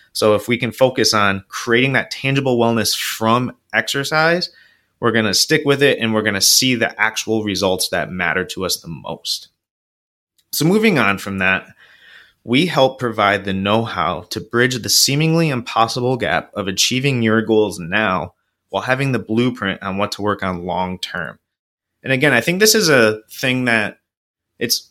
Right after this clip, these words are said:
hard to talk about for most people because it's so individualized and it's so kinda, like, nuanced, like, "Oh, I wanna be healthy when I'm older." Like,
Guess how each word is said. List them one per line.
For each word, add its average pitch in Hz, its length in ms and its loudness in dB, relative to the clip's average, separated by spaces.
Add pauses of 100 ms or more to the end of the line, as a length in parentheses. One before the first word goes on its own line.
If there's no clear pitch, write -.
hard 202 480 2
to 147 100 -2
talk 110 300 2
about 98 300 2
for - 80 -6
most 104 160 0
people 107 180 0
because 110 260 0
it's 104 140 0
so 120 320 4
individualized 113 1160 2
and 98 560 -2
it's 107 180 0
so 107 160 4
kinda, 104 220 -4
like, 90 160 -4
nuanced, 98 560 -2
like, 92 400 0 (480)
"Oh, 190 120 4
I 151 100 4
wanna 143 260 0
be 147 120 0
healthy 151 320 -2
when 113 160 -6
I'm 95 120 -4
older." - 400 -12
Like, 92 240 -8